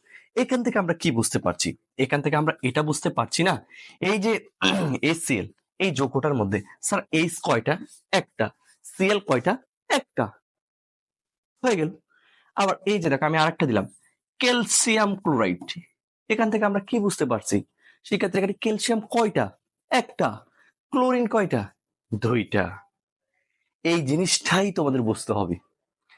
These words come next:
সেজন্যই বলেছি সংকেত থেকে কিন্তু তুমি বুঝতে পারবা বা বলতে পারবা এখানে কয়টা মৌল রয়েছে এবং কয়টা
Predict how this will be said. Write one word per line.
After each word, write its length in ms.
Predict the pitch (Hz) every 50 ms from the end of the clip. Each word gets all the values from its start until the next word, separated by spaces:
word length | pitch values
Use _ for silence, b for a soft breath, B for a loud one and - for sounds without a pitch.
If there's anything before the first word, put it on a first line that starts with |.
| b b b
সেজন্যই 500 | - - 156 156 175 196 208 214 214 208
বলেছি 340 | 170 175 156 147 - 135 127
সংকেত 540 | - - - 180 190 202 196 - 220 208 - - - _
থেকে 200 | - 175 - 151
কিন্তু 240 | 135 - 147 139 151
তুমি 400 | 147 - 139 143 147 127 139 - B B B B B B B B -
বুঝতে 680 | 120 113 110 117 139 165 185 180 - - - - - -
পারবা 360 | - - 233 208 180 147 156
বা 100 | 147 156
বলতে 440 | 147 120 120 127 147 147 143 - 240
পারবা 480 | 233 - 170 120 95 98 113 147 220 - - _ _ _ _
এখানে 260 | 156 151 156 165 170 160 - _
কয়টা 380 | - - 214 220 220 - 254 247
মৌল 220 | 208 202 175 156 165
রয়েছে 480 | 147 123 120 117 123 - - 220 359 - B B B B B B
এবং 220 | - 147 151 170 175 - _
কয়টা 360 | - 165 165 175 165 - 208